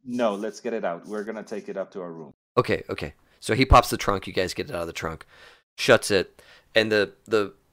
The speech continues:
Speaker 2: you know, he clicks a little button or waves his, um, his key card, his room card, in front of this panel, and the whole thing rotates the car. A door opens,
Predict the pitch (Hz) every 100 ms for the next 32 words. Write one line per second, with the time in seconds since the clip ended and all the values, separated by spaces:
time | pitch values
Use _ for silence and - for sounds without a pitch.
0 | - 110 98 117 113 - 147 123 113 98
1 | 92 - 123 117 107 95 95 104 95 110
2 | 92 92 90 87 87 90 87 - 120 -
3 | 117 117 - - 95 92 101 101 113 110
4 | 110 - 104 110 104 95 90 - 117 107
5 | 92 82 - - - - _ - 110 101
6 | 139 135 135 131 120 110 98 - 113 123
7 | 123 131 - 120 - 104 98 92 87 -
8 | _ - 98 98 113 113 98 98 98 92
9 | 90 -